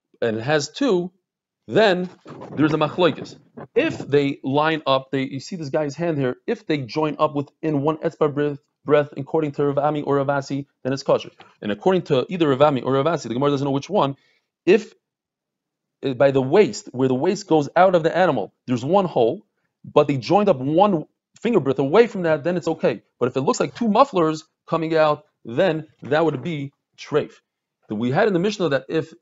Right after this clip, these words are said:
the animal, the chicken, doesn't have down, that according to Rabbi Yehuda,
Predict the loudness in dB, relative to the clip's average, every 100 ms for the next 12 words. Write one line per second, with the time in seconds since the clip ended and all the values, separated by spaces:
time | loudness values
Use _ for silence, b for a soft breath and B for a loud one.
0 | _ -2 -2 0 -2 -2 -4 -8 _ _
1 | _ _ _ -14 -10 -6 -4 -4 -2 -2
2 | -2 -4 -4 -4 -2 -2 -2 -4 -12 _
3 | _ _ _ _ _ -2 0 2 2 -2
4 | _ _ -2 0 2 0 0 0 2 2